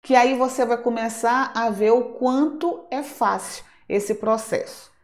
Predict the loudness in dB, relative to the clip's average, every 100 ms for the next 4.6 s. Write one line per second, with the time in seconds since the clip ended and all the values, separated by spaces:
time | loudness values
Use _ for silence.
0 | -8 4 6 6 4 -6 -20 _ _ _
1 | 2 2 0 -8 -18 -8 2 2 6 6
2 | 6 2 -2 -10 2 6 8 8 8 6
3 | 2 -6 -16 _ _ -8 2 6 8 8
4 | 6 6 6 2 -4